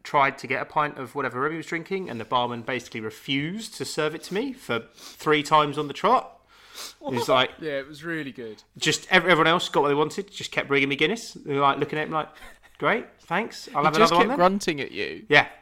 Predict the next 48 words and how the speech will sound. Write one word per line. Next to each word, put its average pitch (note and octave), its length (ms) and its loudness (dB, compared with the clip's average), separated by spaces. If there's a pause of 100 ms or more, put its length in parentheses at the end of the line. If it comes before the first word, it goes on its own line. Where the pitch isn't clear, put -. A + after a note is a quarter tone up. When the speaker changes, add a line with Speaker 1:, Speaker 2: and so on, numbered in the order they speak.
Speaker 1:
I B2+ 140 6
really B2+ 260 2
upset - 400 -6
him. B2+ 80 -6
I A2+ 60 -6
don't A#2+ 120 -2
know G2+ 100 -6
what F#2+ 100 -6
it G#2+ 80 -10
was. F#2+ 420 -10 (240)
Didn't E3 160 2
like C#3 160 2
the C3 60 -8
cut - 320 -8
of A#2 100 -8
my A#2+ 160 -4
jib. A2+ 400 -8 (760)
Um, F#3+ 560 -10 (440)
<laughs> - 480 -12
and C3+ 200 0
then, C#3 440 -2
yeah, D3+ 260 0
we, C#3+ 280 -4
we C3+ 160 -8
had C3+ 120 -8
a B2+ 40 -12
few - 180 -12
pints C3+ 360 -6
last C3 200 -2
weekend. C#3+ 400 -6
That - 140 -6
was, B2 200 -12
um, A#2+ 420 -6 (160)
that D3+ 120 -4
was C#3 140 -8
good. E3 240 -6
We, C#3 300 -6 (160)
before C#3 260 0
I C3+ 60 4
met C3 160 -2
up C3 160 -4
with B2+ 80 -8
you, C3+ 180 -6
we B2 300 -12 (120)
went B2 160 -18
and C3+ 60 -20
had C3+ 160 -16
a - 0 -